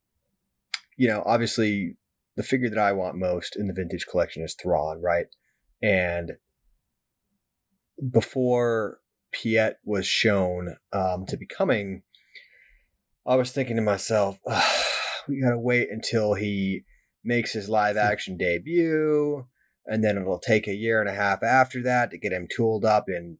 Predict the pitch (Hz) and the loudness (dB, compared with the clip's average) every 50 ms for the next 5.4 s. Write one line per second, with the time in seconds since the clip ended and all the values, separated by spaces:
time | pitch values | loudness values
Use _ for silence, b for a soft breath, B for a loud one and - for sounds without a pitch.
0 | - - - 92 92 127 147 147 139 - - 135 135 135 135 135 131 127 117 110 | -18 -16 -12 -6 -2 0 0 0 0 -2 -2 0 2 2 2 4 2 2 2 0
1 | 95 95 98 92 - 101 95 98 95 92 92 98 107 113 120 117 113 110 107 110 | -4 -6 -6 -4 -2 0 2 2 2 2 2 2 2 4 4 4 4 2 0 -2
2 | 117 117 117 117 117 110 113 110 - _ - 98 98 95 90 85 95 98 101 107 | -2 0 2 2 2 2 2 0 -4 _ -12 -12 -10 -10 -10 -12 -14 -14 -10 -4
3 | 113 117 113 117 117 110 110 113 110 98 98 - 107 - - 65 - - - - | -2 0 2 2 2 2 2 0 -2 -2 -2 -2 -2 -2 0 -2 -2 -4 -4 -2
4 | - 123 117 117 113 113 92 95 101 107 - - - 107 98 95 92 - - 120 | -2 0 0 2 2 4 4 4 4 2 0 0 -2 -2 -2 -2 -4 -6 -4 -2
5 | 131 131 127 127 123 120 120 | 0 2 2 2 2 0 -2